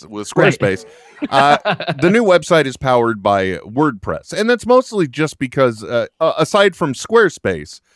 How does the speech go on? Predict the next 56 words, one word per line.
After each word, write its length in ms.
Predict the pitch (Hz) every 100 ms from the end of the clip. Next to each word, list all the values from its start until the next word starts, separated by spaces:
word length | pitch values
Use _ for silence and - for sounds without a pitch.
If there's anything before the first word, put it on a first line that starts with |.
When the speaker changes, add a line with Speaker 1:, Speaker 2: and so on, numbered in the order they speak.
| _
Speaker 1:
you 180 | - 196
do 160 | 233 269
have 200 | 240 226
to 100 | 180
have 220 | 180 139
more 300 | 139 156 143
knowledge 500 | 120 127 120 95 90
to 100 | -
work 240 | 107 107
within 300 | 98 92 90
WordPress. 460 | 82 92 85 - -
So 140 | - 123
that 80 |
would 80 | 117
be 100 | 113
one 220 | 98 95
reason. 460 | 85 90 80 78 78 - _
Speaker 2:
Yeah, 140 | 226
yeah, 160 | 160 185
yeah, 160 | 170 143
for 140 | -
sure. 220 | 147 156 110
Yep. 240 | 147 - - - -
Speaker 1:
And, 300 | 151 160 170
uh, 140 | 156
but, 200 | 151 196
you 60 | 196
know, 160 | 120
I, 160 | 131 117 117
I 120 | 107
got 200 | 110 117
it 80 | 110
running 260 | 101 101 95
on 220 | 92 90
separate, 340 | - 92 90 80 _
uh, 440 | - 85 82 82 80 80
servers 400 | - 87 80 76
and 80 |
all 140 | 78 71
that 120 | 73
shit. 280 | - 67 -
So, 360 | - 87 85 -
and 260 | 127 170
plus, 300 | 180 208 196
you 80 | 214
know, 80 | 190
I 140 | 160
like 280 | 165 180 185
being 160 | 160 151
able 220 | 147 147
to 80 | 120
customize 640 | 143 143 - 120 107 101
outside 600 | 107 107 - 110 104 98
of 300 | 92 90 87
the 140 | 82 85
customizable, 960 | - 110 - 95 90 92 82 73 76